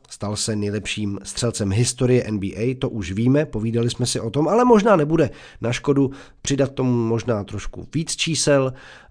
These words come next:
podívat se hlouběji na kariéru LeBrona Jamese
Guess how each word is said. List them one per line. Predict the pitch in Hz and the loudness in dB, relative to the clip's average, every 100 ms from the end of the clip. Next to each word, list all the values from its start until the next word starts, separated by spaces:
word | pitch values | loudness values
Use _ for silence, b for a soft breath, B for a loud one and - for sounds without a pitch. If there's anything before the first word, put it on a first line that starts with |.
| 104 | -8
podívat | - 113 117 113 - | -4 0 0 -2 -2
se | 117 110 - | -2 -2 -2
hlouběji | 98 120 127 123 120 120 | 2 4 6 6 4 2
na | 110 92 | 0 -4
kariéru | - 123 135 127 127 131 135 113 | -2 2 4 4 4 4 2 -2
LeBrona | 117 120 120 104 98 | -2 0 0 0 0
Jamese | 117 113 131 123 | 0 0 0 0